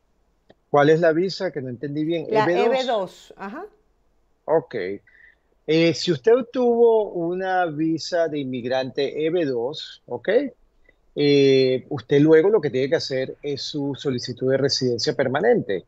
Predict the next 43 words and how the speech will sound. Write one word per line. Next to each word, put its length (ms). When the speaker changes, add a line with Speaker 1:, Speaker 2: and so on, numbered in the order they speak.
Speaker 1:
No 220
nos, 220
no, 920
no 120
nos 140
ha 80
dicho, 300
pues, 140
esta 140
persona 500
si 200
ya 160
tiene 200
su 140
residencia 540
permanente 560
o 40
no, 200
porque 420
el 100
hecho 180
de 80
que 80
tenga 260
una 260
E 40
B 120
dos 300
sola 420
no 140
quiere 180
decir 220
que 80
es 100
residente 520
Speaker 2:
Claro. 20
Speaker 1:
permanente. 640
Vamos 320
a 60
asumir 380
que 100
la 100
persona, 760